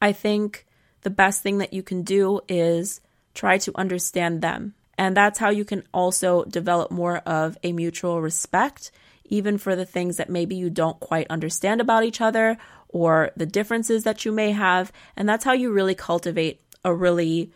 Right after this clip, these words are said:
strong relationship, friendship, et cetera, with absolutely anyone, basically. Now, this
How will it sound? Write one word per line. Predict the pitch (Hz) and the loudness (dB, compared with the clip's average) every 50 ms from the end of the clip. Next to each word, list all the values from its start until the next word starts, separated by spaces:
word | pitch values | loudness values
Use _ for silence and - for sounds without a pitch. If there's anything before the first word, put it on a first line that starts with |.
| _ - | _ -14
strong | - - - - 185 175 175 165 165 165 - - | -12 -10 -4 0 2 4 4 4 2 0 -2 -4
relationship, | - 156 156 165 165 170 165 - 170 165 - - 160 160 165 - | -4 -2 0 0 0 -2 -2 -4 -6 -6 -4 -4 -6 -6 -6 -10
friendship, | - - - - 180 165 165 - - 170 165 160 - - | -20 -12 -6 -4 -4 -4 -4 -4 -4 -4 -4 -6 -6 -10
et | 170 - | -10 -8
cetera, | - 190 170 165 156 151 165 160 | -4 -2 -2 0 -2 -2 -2 -4
with | 165 165 _ _ _ _ _ _ _ | -8 -10 _ _ _ _ _ _ _
absolutely | - 196 208 - - - 208 202 190 - - 175 180 180 180 - - _ - | 0 0 0 0 0 0 0 0 0 -2 -2 -4 -2 -2 -4 -6 -6 _ -4
anyone, | 170 165 165 151 143 143 151 | -2 -2 -2 -4 -6 -6 -8
basically. | 180 - 143 147 156 - 170 165 - 156 131 - 208 _ _ _ _ - - - - - - | -8 -6 -6 -6 -6 -8 -10 -10 -10 -10 -10 -10 -12 _ _ _ _ -20 -20 -20 -16 -4 2
Now, | 208 196 190 185 - - | 4 4 4 4 4 2
this | 208 220 214 | 2 0 2